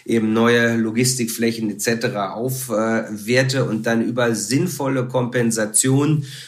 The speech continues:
ähm, biodiversitätsbezogen hochwertige Ausgleichsflächen schaffe.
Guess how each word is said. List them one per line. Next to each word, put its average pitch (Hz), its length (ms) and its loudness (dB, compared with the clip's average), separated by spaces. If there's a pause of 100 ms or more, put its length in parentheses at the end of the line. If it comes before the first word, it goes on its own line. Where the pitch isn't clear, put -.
(160)
ähm, 113 420 2
biodiversitätsbezogen 123 2250 2
hochwertige 127 1040 2 (380)
Ausgleichsflächen 113 800 0
schaffe. 82 400 -8